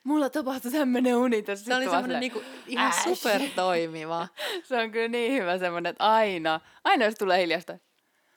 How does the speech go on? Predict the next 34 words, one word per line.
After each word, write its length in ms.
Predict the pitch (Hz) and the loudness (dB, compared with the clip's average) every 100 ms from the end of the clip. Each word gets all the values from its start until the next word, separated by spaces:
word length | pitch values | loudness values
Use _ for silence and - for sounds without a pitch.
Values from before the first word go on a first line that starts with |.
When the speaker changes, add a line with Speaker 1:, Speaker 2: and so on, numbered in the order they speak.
| _ | _
Speaker 1:
"Ootteko 300 | 415 427 415 440 | -8 -2 0 2
nähnyt 280 | 427 403 | 0 0
hauskoja 500 | 415 427 370 - 349 | 2 2 0 -2 0
unia 320 | 359 294 202 180 | 2 0 0 -4
viime 280 | 170 170 170 170 | -8 -10 -12 -14
aikoina?" 260 | 170 175 - _ | -16 -20 -20 _
Tai 200 | 220 233 | 2 2
sitten 380 | 240 233 196 185 - _ - - | 0 -2 -2 -4 -6 _ -16 -4
just 340 | 185 190 - | -4 -4 -4
se, 140 | 180 | -2
että 160 | 170 170 | -2 -2
jos 180 | 180 - | -6 -2
on 60 | |
joku 180 | 170 170 | -4 -4
tylsä 380 | 170 240 220 202 | -4 -4 -4 -4
keskustelu, 640 | 190 196 185 - 156 156 170 - | -4 -6 -12 -8 -6 -6 -10 -10
niin 100 | 196 | -4
sit 100 | 202 | 0
joku 160 | 226 | 2
heittää 460 | 277 202 233 190 202 | 4 4 4 2 2
sen 80 | 185 | 4
Speaker 2:
Niin. 100 | 175 | 2
Speaker 1:
silleen, 300 | 196 190 180 | 2 2 2
niinku, 200 | 180 180 | -2 -4
että 160 | 180 | -2
se 80 | 220 | 0
ei 60 | 180 | 2
jaksa 280 | 185 247 196 | 2 0 0
enää 160 | 190 | 0
puhua 240 | 202 320 233 | 0 0 0
tästä, 320 | 226 226 190 | 0 0 -2
niin 120 | 208 | -4
se 60 | |
on, 60 | 208 | -6